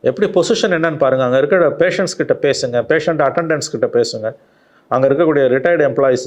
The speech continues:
ஸ்டாஃபர்ஸ் இருப்பான், அவங்ககிட்ட பேசுங்க. கேமரா முன்னால சொல்லாம ஹைடன் பண்ணிக்கிட்டு பேசுறதுக்கு ஆள் இருப்பான்.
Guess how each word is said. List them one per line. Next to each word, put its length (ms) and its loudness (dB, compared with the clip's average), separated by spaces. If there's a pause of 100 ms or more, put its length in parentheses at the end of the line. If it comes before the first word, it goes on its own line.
(120)
ஸ்டாஃபர்ஸ் 360 0
இருப்பான், 280 0
அவங்ககிட்ட 180 -4
பேசுங்க. 520 -4 (680)
கேமரா 340 2
முன்னால 460 0
சொல்லாம 540 2
ஹைடன் 320 0
பண்ணிக்கிட்டு 500 0
பேசுறதுக்கு 360 0
ஆள் 140 2
இருப்பான். 340 -6